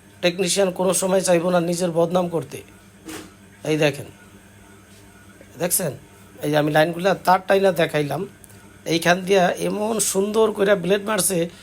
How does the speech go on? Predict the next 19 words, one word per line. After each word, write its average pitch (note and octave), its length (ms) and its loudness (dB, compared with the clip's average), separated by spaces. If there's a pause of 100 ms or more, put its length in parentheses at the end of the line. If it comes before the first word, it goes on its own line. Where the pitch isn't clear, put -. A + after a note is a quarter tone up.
(380)
যে, D#3+ 560 2 (800)
মানে, D3 480 2 (1200)
আমার F#3+ 320 4
চেয়েও A3 260 0
কচি G#3+ 360 0
চোখ, F3 220 0
আমার F3+ 240 4
তো F3+ 140 2
এখন, G3+ 280 2 (360)
আমি G3 180 2
এখন G3 180 4
বুড়াই F#3+ 340 6
বললে F3 300 2
ব-, E3+ 260 -2 (100)
বলা D#3 200 4
চলে, B2 260 -10 (880)
কচি G#3+ 300 4
চোখও B3 340 0
ধরার F3 580 4